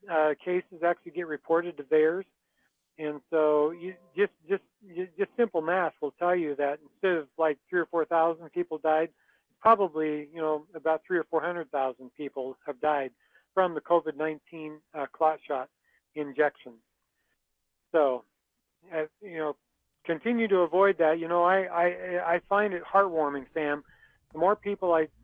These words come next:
I run into, uh, that, uh, have refused to get the clot shot and who are enjoying robust health while, you know, friends and, and others around us who get the clot shot,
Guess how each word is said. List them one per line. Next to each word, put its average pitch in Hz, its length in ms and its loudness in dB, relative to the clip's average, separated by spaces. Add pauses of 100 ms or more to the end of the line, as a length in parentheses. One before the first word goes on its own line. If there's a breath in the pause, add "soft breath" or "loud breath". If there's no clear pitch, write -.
I 160 80 0
run 170 240 -2
into, 147 580 -4 (220)
uh, 147 300 -6 (280)
that, 151 200 -2 (240)
uh, 156 180 -8 (140)
have 143 160 -8
refused 170 640 -2
to 160 60 -10
get 175 200 -2
the - 60 -18
clot 175 360 0
shot 135 240 -4 (840 soft breath)
and 143 420 -6
who 175 140 0
are 165 220 4
enjoying 175 440 -2
robust 165 580 2
health 151 440 0
while, 139 400 -2 (440)
you 147 80 -8
know, 147 240 -4
friends 175 340 -4 (120)
and, 147 240 -16
and 151 120 -8
others 160 360 0
around 160 360 -2
us 139 120 -6 (280)
who 160 140 -6
get 190 240 0
the 165 60 -18
clot 147 360 -2
shot, 147 220 -2